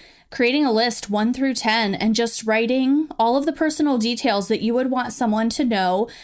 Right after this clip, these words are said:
about why you created your business, why your business is important, what pain point it solves, and really the kind of energy that you want to bring, bring out in yourself and in your business, and then kind of building a strategy around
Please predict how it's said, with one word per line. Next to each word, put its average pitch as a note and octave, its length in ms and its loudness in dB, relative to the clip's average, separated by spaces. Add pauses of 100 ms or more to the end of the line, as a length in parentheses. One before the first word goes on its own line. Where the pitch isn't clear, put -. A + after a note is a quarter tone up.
(100)
about G#3+ 300 0
why G3+ 140 0
you G#3 140 -2
created G#3+ 480 -2
your C4+ 120 0
business, C4+ 680 0
why G3+ 120 0
your G3+ 160 0
business G3 400 -4
is F#3+ 160 -2
important, C#4 720 0 (280)
what A3+ 220 0
pain A3 320 0
point G#3+ 320 0
it - 180 -6
solves, B3+ 760 -2 (320)
and A#3+ 400 0
really D4+ 460 0
the A3 100 -2
kind C4 220 0
of A3 180 -2
energy G#3 480 0
that G3 160 -2
you A3+ 100 0
want G#3 360 -2
to A#3+ 100 -2
bring, G#3 720 -2 (420)
bring A#3 360 0
out A3 320 0
in G#3 120 0
yourself A3+ 540 0
and A3+ 140 0
in G#3+ 100 2
your G3+ 100 0
business, A3 580 0
and A3 180 2
then G#3+ 180 2
kind B3 220 0
of A#3+ 180 -2
building A#3 380 2
a G3+ 40 -2
strategy A3 680 0
around G3+ 760 -2